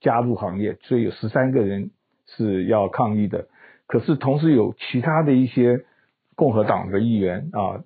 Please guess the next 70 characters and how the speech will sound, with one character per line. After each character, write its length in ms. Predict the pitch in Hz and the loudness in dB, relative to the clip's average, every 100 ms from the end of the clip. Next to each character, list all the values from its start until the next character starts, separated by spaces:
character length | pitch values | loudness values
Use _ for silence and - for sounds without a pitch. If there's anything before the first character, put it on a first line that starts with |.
| - | -4
而 120 | 131 | -2
且 140 | 123 | -2
都 120 | 107 139 | -2 -2
是 100 | 143 | 0
二 160 | 147 | 0
零 160 | 113 113 | 0 2
二 180 | 135 131 | 2 4
二 60 | 104 | 2
年 160 | 101 | 0
要 140 | 110 104 | 0 -2
选 280 | - 82 | -4 -6
的， 240 | 85 95 - - | -6 -8 -10 -8
什 60 | |
么， 140 | 98 92 _ _ - | -6 -6 _ _ -10
什 80 | |
么， 100 | 104 104 _ | -8 -8 _
什 180 | - - | -20 -10
么 280 | 95 98 98 | -6 -6 -6
好 180 | - 113 | -2 -2
几 140 | 110 | -2
个 160 | 101 104 | -4 -4
那 100 | 104 | -2
个 320 | 101 98 - | -4 -4 -8
小 280 | 117 - 92 | -10 -4 -4
州 260 | 87 120 120 | 0 2 4
的 100 | 123 | 2
啊 140 | 117 | 2
什 160 | 113 - | -2 -6
么 100 | 98 | -4
的， 200 | 98 - _ _ _ _ _ | -6 -6 _ _ _ _ _
他 120 | 185 | -2
们 80 | 175 | 2
都 100 | 190 | 0
出 220 | - 175 | 2 2
来 260 | 135 120 - - - | 4 2 0 -8 -16
说 200 | - 165 | -4 -2
这 100 | - | -2
个 80 | 156 | -4
是 100 | 156 | -4
伤 220 | - 156 | -2 0
害 120 | 156 | 0
民 200 | 113 123 | 0 -2
主 140 | 139 95 | -4 -6
的 120 | 101 | -6
制 180 | - 113 | -6 -6
度， 240 | 117 104 _ _ _ _ | -4 -6 _ _ _ _
所 160 | - | -2
以 40 | 139 | 0
很 160 | - | 0
明 200 | 95 104 | -2 -2
显 220 | 143 117 92 | 0 -2 -2
的 80 | |
看 260 | 98 - 117 | -6 -2 0
到 160 | 107 101 | 0 0
这 120 | 110 | -2
个 260 | 98 92 92 | -4 -4 -6
不 220 | - 123 | -4 -4
同 260 | - 90 | -4 -8
的 160 | 95 101 | -4 -4
人 220 | 92 92 | -4 -4
的 260 | 101 98 95 | -2 -2 -2
讲 380 | - 98 92 101 | -6 -6 -6 -4
法 340 | 104 87 - - _ _ | -4 -6 -10 -20 _ _
跟 160 | - 101 | -6 -4
这 120 | 101 | -2
样， 140 | 101 - | -4 -2
而 100 | 127 | -4
且 160 | 123 117 | 0 -2
这 120 | 160 | 0
个 240 | 143 120 | 0 0